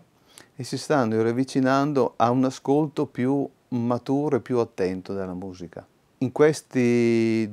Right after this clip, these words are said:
due, tre anni ho avuto modo di entrare in contatto con un numero abbastanza consistente di belle persone appassionate in modo sano e alla ricerca di qualcosa che gli consenta di ascoltare la musica ancora meglio.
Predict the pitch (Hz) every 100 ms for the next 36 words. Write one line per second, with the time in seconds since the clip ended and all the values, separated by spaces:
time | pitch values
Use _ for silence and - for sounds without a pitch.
0 | 110 131 147 120 107 117 113 117 127 123
1 | 117 131 170 _ _ - 147 156 151 151
2 | 151 117 110 110 107 123 127 120 120 113
3 | 135 165 139 123 117 110 107 - 143 156
4 | 226 196 120 110 107 139 139 120 123 110
5 | 117 - 143 127 104 104 104 135 131 120
6 | 123 113 - 123 143 147 - 117 - 113
7 | 110 120 117 131 110 120 117 110 - 104
8 | 107 107 139 _ - - - - - -
9 | 143 - _ - 117 127 123 110 147 127
10 | 104 110 120 120 127 147 127 120 113 -
11 | 120 113 123 127 120 104 107 - 117 101
12 | 123 120 113 110 113 113 113 101 120 -
13 | - - - 110 95 113 101 98 90 85
14 | 82